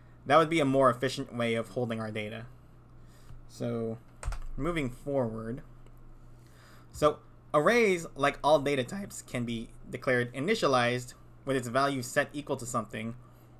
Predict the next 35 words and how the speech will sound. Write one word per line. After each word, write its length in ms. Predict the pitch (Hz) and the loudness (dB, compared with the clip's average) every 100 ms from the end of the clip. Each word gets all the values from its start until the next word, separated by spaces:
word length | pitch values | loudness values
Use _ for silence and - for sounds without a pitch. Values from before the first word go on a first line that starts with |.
| - - | -12 2
or 320 | 131 131 123 - - - - | 4 4 2 -8 -20 -18 2
uninitialized 840 | 180 196 165 127 117 107 104 - - - | 4 4 2 0 0 0 -4 -12 -18 -8
with 160 | 123 | -6
its 180 | 120 113 - - - | -6 -8 -16 -20 -4
values, 480 | 120 120 117 113 - - | 0 0 0 -4 -8 -4
uh, 240 | 113 110 | -2 0
not 220 | 113 113 | -2 -2
equal 180 | 117 120 | -4 -10
to 80 | - - | -12 -6
anything. 480 | 120 113 113 104 123 - - - - - - | -6 -6 -10 -14 -16 -20 -20 -20 -20 -20 -2
Although, 380 | 127 175 160 139 - - | 4 6 6 4 -6 -8
if 160 | - 143 | -4 0
it 60 | 185 | 4
was 160 | 180 | 4
uninitialized, 800 | 170 160 156 160 170 135 123 120 | 2 0 0 0 2 4 4 2
you 80 | 127 | -2
would 100 | 139 | 0
have 160 | 143 - | 0 0
to 80 | |
set 320 | 120 147 - 127 | -2 -2 -2 -2
their 140 | 120 | 0
values 400 | 120 123 117 113 | 2 2 0 -4
later. 500 | 117 117 110 104 120 - - - - - - - | -2 -2 -2 -6 -14 -16 -20 -20 -20 -20 -16 -6
The 80 | |
same 200 | 139 233 | 2 4
way 280 | 233 208 165 - | 4 4 2 -6
you 200 | 160 156 | -2 0
would, 360 | 143 147 139 120 | 2 4 2 0
uh, 220 | 123 117 110 | -2 -2 -2
any 220 | 135 127 | 0 2
other 140 | 123 | 2
data 240 | 113 110 101 | 0 -4 -6
type, 260 | - 104 - - - - | -8 -8 -10 -18 -20 -10
you 80 | 120 | -4
know? 200 | 127 | -2